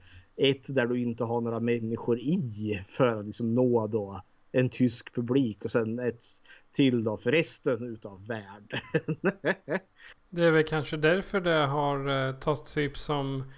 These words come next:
Speaker 2: Call of Duty Black Ops, där de är, där de,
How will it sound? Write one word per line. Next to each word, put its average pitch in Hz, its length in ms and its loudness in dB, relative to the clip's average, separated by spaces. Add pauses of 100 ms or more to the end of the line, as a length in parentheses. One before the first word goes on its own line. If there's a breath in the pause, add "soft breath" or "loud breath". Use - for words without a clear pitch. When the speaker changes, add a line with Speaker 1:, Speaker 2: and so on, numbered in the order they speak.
(240 soft breath)
Speaker 2:
Call 156 240 6
of 139 160 -2
Duty 147 500 2
Black 139 460 2
Ops, - 540 -2 (440 soft breath)
där 147 240 8
de 147 180 4
är, 143 760 0 (320)
där 151 280 2
de, 143 420 0